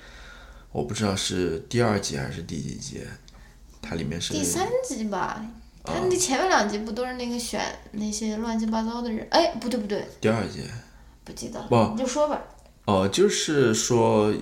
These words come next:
Speaker 1: 一夜暴富到底是好事还是坏事吧，
Speaker 2: 嗯。
Speaker 1: 这个论题。
Speaker 2: 嗯。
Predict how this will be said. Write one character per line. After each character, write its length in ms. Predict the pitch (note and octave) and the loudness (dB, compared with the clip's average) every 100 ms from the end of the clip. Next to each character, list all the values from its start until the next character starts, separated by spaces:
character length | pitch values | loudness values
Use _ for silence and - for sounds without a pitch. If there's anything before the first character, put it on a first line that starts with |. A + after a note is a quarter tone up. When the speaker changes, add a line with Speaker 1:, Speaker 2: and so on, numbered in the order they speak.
| - | -4
Speaker 1:
一 160 | E2+ G#2 | -4 4
夜 160 | D3+ | 4
暴 280 | - D3 B2+ | 4 4 2
富 320 | - - F#2 A#2 | 0 -4 -4 0
到 140 | - A2+ G#2+ | 0 0 0
底 80 | A2 | 0
是 180 | - B2 | 2 2
好 260 | A#2 D#2 | 4 2
事 140 | - G2+ | 2 2
还 140 | F2 | 0
是 120 | - | 0
坏 380 | A2 - E3 E2+ | -2 2 4 4
事 200 | F2 G3 | 2 -2
吧， 80 | - | 0
Speaker 2:
嗯。 440 | G#3 A3 G3 C#3+ C#3 | 4 4 4 -2 -2
Speaker 1:
这 100 | - | 0
个 80 | G2+ | 4
论 300 | C3 G#2+ E2+ | 4 4 0
题。 380 | - C3+ C#3+ - | -4 -8 -10 -6
Speaker 2:
嗯。 220 | G3 D#3+ | -4 -4